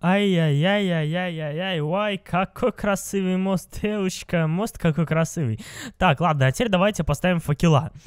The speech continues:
Я хочу, чтобы наш мост светился, сиял и мерцал. Поэтому давайте осветим его полностью, чтобы никакой крипер его не взорвал к чёртовой бабушке. Так, у нас, значит, посередине это находится, это где? Это вот тут вот где-то, да, у нас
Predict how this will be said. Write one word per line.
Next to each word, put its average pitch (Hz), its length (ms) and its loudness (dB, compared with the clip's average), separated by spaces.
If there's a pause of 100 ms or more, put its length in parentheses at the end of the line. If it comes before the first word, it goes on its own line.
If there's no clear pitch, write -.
(200)
Я 190 140 4
хочу, 180 200 -2
чтобы 170 220 0
наш 160 320 2
мост 165 300 2
светился, 147 1040 0
сиял 160 1000 4 (300)
и 180 200 6
мерцал. 196 540 2
Поэтому 165 300 2
давайте 180 500 2
осветим 151 460 0
его 156 180 4
полностью, 208 300 -2
чтобы 190 160 -2
никакой 175 360 0
крипер 180 440 2
его 170 280 4 (300)
не 208 100 -2
взорвал 180 400 2
к 170 60 -6
чёртовой 156 360 0
бабушке. 156 440 0
Так, 170 360 4
у 139 60 2
нас, 196 160 2
значит, 190 380 -2
посередине 170 580 0
это 160 140 0
находится, 151 480 0
это 156 160 0
где? 135 240 2
Это 151 720 4
вот 143 240 2
тут 127 140 0
вот 110 160 -2
где-то, 113 280 -4
да, 160 140 0
у 214 80 -2
нас 143 260 -2